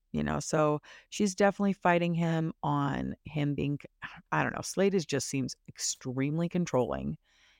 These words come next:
in every aspect. He wants to tell her what to do with her time. He wants to tell her what to do with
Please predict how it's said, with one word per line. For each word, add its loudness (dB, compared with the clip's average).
in 2
every 4
aspect. 0
He 2
wants 0
to -4
tell 2
her 2
what -2
to -10
do -4
with -2
her -6
time. 2
He -2
wants 0
to -10
tell -2
her -2
what -4
to -14
do 0
with -2